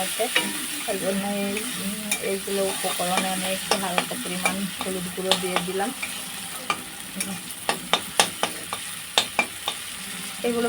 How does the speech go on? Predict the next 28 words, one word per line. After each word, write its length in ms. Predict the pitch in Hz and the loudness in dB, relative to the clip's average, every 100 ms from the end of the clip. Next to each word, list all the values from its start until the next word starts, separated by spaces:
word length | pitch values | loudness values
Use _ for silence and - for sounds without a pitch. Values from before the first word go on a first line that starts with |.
| 214 | 4
ভালোভাবে 380 | 208 208 214 214 214 | 4 4 4 4 2
ভেজে 260 | 196 196 202 | 2 2 2
নেব, 160 | 202 196 196 202 | 2 2 0 2
তারপরে 460 | 190 185 - 190 196 196 | 2 2 2 2 4 2
চাউমিনটা 480 | 190 180 185 185 190 185 | 2 2 -2 0 -2 0
দিয়ে 140 | 180 | -2
দেবো 180 | 185 190 190 | -2 -2 -2
এর 60 | 185 | -4
মধ্যে। 260 | 180 185 226 247 - - - - - - - - - - - - - - - - - - - | -4 0 0 0 -8 -10 -10 -10 -10 -8 -8 -10 -10 -10 -10 -10 -10 -10 -10 -10 -12 -10 -6
এই 60 | 285 | 0
যে 100 | 285 254 - - | 0 0 -6 -4
এগুলো 220 | 247 233 226 - | -2 2 2 2
কিছুক্ষণ 400 | 214 226 220 220 | 2 2 2 2
ধরে 180 | 226 214 208 | 4 4 4
আমি 120 | 202 208 | 2 2
ভেজে 280 | 208 190 196 196 | 2 2 2 2
নেব, 160 | 190 202 247 - - | 2 2 2 0 -2
আমি 180 | 240 233 226 | -2 -2 -2
ফিরে 240 | 233 220 202 | 0 2 2
আসছি 300 | 202 - - 247 254 - - - - - | 0 -2 -2 -2 -2 -6 -2 2 2 2
আমাদের 320 | 233 226 226 220 - - 226 220 | 2 2 2 0 -2 -2 -2 -2
ভালোভাবে 440 | 214 220 214 208 208 | -2 0 0 0 2
ভেজে 260 | 202 202 202 | 4 4 2
নেওয়ার 240 | 196 190 190 - | 4 2 0 0
পর। 140 | - 202 - - - - _ _ _ _ - - 254 247 | -2 -4 -6 -8 -8 -10 _ _ _ _ -20 -8 0 8
দেখো, 280 | 262 254 269 269 - 220 226 - | 8 8 2 0 -2 -2 0 2
পেঁয়াজ, 320 | 247 240 226 226 220 | 4 8 10 8 6
রসুন, 420 | 220 220 208 | 4 4 2